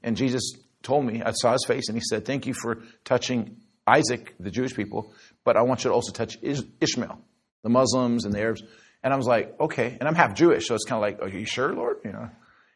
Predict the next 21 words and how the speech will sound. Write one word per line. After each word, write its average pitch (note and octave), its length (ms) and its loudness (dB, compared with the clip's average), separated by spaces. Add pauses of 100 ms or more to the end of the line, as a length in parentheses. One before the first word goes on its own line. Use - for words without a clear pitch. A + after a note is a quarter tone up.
(120)
And B2+ 140 0
then C#3 140 2
a C3 80 2
week C#3+ 220 2
later, D#3 240 6
I C3+ 60 4
get B2 100 2
invited B2 320 2
to A2+ 60 0
all B2 100 2
these B2+ 120 -2
Muslim B2+ 300 -2
countries, G2+ 320 -8
Dubai, C3 720 0
Bahrain, C3 680 -2
Kuwait. C3 500 0
But C3+ 120 2
it - 20 -2
was D3 160 0
just A2+ 120 -4
like, G#2 220 -2